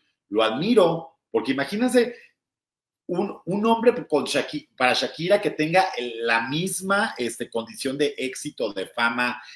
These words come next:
de dinero, pues está cañón. Apenas un futbolista como Gerard Piqué. Pero yo siempre he dicho, a ver, si te ponen el cuerno es porque no te quieren,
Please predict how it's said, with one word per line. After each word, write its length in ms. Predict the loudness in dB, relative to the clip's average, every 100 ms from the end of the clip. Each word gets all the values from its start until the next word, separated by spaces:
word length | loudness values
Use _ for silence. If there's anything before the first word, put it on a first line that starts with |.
| _
de 200 | -2 0
dinero, 500 | 0 -2 0 2 0
pues 160 | -2 -6
está 280 | -6 -6 -2
cañón. 480 | -4 -2 -4 -4 -6
Apenas 440 | -4 -2 -2 -2
un 160 | -4 -4
futbolista 500 | -4 -2 -4 -6 -10
como 200 | -12 -8
Gerard 260 | -6 -6 -10
Piqué. 380 | -18 -14 -14 -14 -20 -2
Pero 160 | 0 2
yo 120 | 2
siempre 280 | 2 2 0
he 40 |
dicho, 260 | 0 -2 0
a 80 | 0
ver, 160 | 0
si 140 | -2 -6
te 100 | -4
ponen 260 | -6 -4
el 160 | -6 -2
cuerno 240 | -4 -4
es 60 | -8
porque 240 | -12 -14
no 100 | -12 -12
te 80 | -10
quieren, 500 | -10 -10 -10 -16